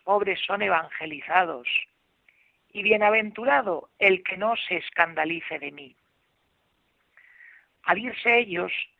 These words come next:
Jesús se puso a hablar a la gente sobre Juan. "¿Qué salisteis a contemplar en el desierto? ¿Una caña sacudida por el viento? ¿O qué salisteis a ver?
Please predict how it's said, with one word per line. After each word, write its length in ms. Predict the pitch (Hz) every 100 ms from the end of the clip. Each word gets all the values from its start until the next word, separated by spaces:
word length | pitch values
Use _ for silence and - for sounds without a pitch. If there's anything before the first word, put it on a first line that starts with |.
| _ _ _ - -
Jesús 480 | 170 - 202 214 -
se 100 | 180
puso 480 | - 175 - - 180
a 120 | 160
hablar 340 | 156 170 175
a 80 | 175
la 120 | 151 151
gente 560 | - 190 190 160 160
sobre 320 | 147 151 139 139
Juan. 420 | _ 143 139 _ _ _ _ _ _ _ _ - - - _ _ -
"¿Qué 140 | 254
salisteis 580 | - 277 269 - 233 -
a 100 | 202
contemplar 680 | 208 202 185 190 185 185 180
en 120 | 175
el 140 | 175
desierto? 720 | 160 151 - 135 - - 107 _ _ _ _ _ _ -
¿Una 300 | 214 247 247
caña 360 | 247 240 240 -
sacudida 600 | 208 - 208 202 208 190
por 140 | - 165
el 160 | 165
viento? 500 | 160 196 208 214 269 311 _ _ _ _ _ _ _ _ - - -
¿O 160 | 190
qué 140 | 208 240
salisteis 600 | 269 269 - 240 220 208
a 100 | 185
ver? 260 | 147 -